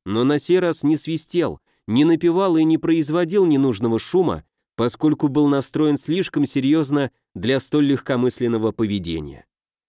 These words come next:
Наконец я оказался на вершине, но с сожалением осознал, что пришёл напрасно,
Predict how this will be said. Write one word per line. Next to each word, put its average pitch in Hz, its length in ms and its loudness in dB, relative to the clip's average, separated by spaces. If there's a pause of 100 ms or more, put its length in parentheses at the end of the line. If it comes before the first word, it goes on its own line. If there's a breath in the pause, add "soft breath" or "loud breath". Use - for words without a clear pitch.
(140)
Наконец 139 640 0
я 139 140 2
оказался 139 560 -2
на 135 80 0
вершине, 131 600 -2 (280)
но 123 180 0
с 139 60 -10
сожалением 175 640 0
осознал, 160 580 0
что 151 200 -2
пришёл 165 440 0
напрасно, 175 760 -2